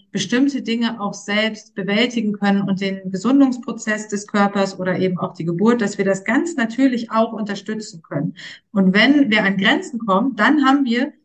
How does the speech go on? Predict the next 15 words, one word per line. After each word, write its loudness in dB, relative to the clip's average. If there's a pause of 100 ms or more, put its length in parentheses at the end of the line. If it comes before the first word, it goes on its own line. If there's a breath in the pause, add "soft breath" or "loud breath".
(140)
dieses 4
wunderbare -2
System, 2
was 0
sozusagen -2 (140)
Leben 4
retten -2
kann, -6
im -8
wahrsten -4
Sinne -8
des -12
Wortes. -8 (640 loud breath)
Aber 6
letztendlich 4